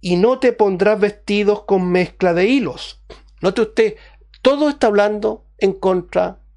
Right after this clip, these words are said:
de la mixtura. Primero hace referencia a animales de diferente especie. Segundo, la siembra con una mezcla de semillas, los vestidos con una mezcla de hilos.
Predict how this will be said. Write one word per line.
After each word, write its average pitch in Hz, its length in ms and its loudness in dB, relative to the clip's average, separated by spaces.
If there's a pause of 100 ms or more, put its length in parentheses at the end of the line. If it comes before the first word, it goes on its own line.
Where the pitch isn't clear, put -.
de 151 160 -2
la 160 120 2
mixtura. - 640 -4 (880)
Primero 180 400 0
hace 208 220 0
referencia 220 800 0 (100)
a 170 60 0
animales 180 600 2
de 170 100 -2
diferente 147 500 -2
especie. - 540 -2 (800)
Segundo, 208 720 0 (340)
la 147 200 0
siembra 202 840 0
con 147 160 -2
una 147 160 0
mezcla 160 380 0
de 175 100 0
semillas, 208 420 -2 (160)
los 175 180 0
vestidos 175 840 -2 (440)
con 151 140 -4
una 156 180 2
mezcla 151 640 -2
de 131 220 -8
hilos. - 480 -12